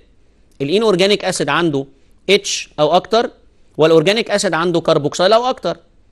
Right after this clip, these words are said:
طيب، كل دول اول ما بعمل لهم ديسولفنج في الووتر،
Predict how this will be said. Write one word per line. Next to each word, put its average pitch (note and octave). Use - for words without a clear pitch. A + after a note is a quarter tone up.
طيب، A2
كل D4
دول D#3
اول C4+
ما B3
بعمل F#3
لهم A#3
ديسولفنج A3+
في G3+
الووتر، F#3